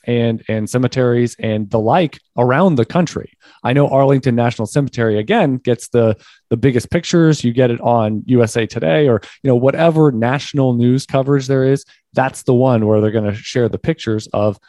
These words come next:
putting out the flags on, on Thursday before the long weekend. Uh, and then they're, they're picked up, uh, every single one of them, hundreds of thousands of,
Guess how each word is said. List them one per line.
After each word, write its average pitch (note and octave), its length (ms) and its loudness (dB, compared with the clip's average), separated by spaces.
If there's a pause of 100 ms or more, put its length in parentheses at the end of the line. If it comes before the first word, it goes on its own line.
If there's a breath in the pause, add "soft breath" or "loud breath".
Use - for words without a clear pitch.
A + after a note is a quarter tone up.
(140 soft breath)
putting B2 220 0
out C#3+ 120 0
the D#3+ 80 2
flags C#3+ 640 -2
on, A#2 300 0
on G#2+ 120 0
Thursday B2 480 2
before A#2 300 -2
the A2+ 80 -2
long A2 280 0
weekend. A2 480 -2 (360 soft breath)
Uh, G2+ 260 -2 (300)
and A#2 160 0
then A2+ 140 2
they're, A2 300 2
they're A2 140 2
picked - 300 -4
up, A2+ 220 0 (300 soft breath)
uh, - 140 -6
every D3 180 2
single F#3 220 2
one F#3 120 2
of A2+ 60 2
them, F2+ 120 -2
hundreds F#3+ 400 0
of D#3 180 0
thousands C3+ 800 0
of, A#2 280 2